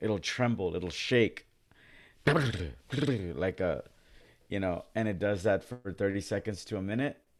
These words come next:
and then it walks off as though nothing ever happened. So it is lit-, its nervous system is literally releasing that, the tension and the trauma that, from that experience. And that's why you don't ever see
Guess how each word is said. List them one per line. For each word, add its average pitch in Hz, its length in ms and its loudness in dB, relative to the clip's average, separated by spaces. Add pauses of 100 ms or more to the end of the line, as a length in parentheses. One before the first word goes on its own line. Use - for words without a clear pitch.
and 110 100 0
then 113 80 0
it 101 140 -6
walks 110 240 -2
off 117 200 -2
as 92 160 -6
though 95 120 -4
nothing 92 340 -6
ever 78 200 -6
happened. 87 380 -4 (440)
So 117 160 2
it 113 60 4
is 95 140 0
lit-, 110 360 2
its 104 240 2
nervous 120 360 6
system 113 360 -2
is 92 160 -2
literally 127 840 0 (560)
releasing 120 960 2 (640)
that, 101 400 4 (320)
the 98 160 2
tension 113 640 0
and 90 120 0
the 82 100 0
trauma 98 640 -4 (300)
that, 80 300 -4
from 92 260 0
that 85 180 2
experience. 95 800 -4 (680)
And 101 80 -2
that's 104 180 0
why 117 100 6
you 113 120 8
don't 104 280 0
ever 95 180 2
see 92 480 0